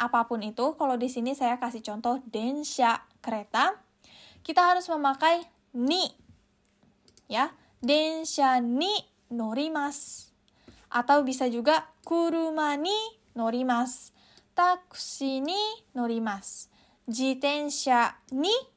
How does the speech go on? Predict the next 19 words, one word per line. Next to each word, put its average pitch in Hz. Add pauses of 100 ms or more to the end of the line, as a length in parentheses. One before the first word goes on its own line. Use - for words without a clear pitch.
(180)
norimasu. 208
Dan 359
lain-lain. 196 (880)
Harus 254
memakai 269
ni. 240 (400)
Tapi 370
ketika 392
kita 302
turun, 320 (220)
kita 254
harus 254
memakai 285 (480)
o. 349 (1200)
Densha 311
o 392 (320)
orimasu. 208 (240)
Kuruma 254
o 254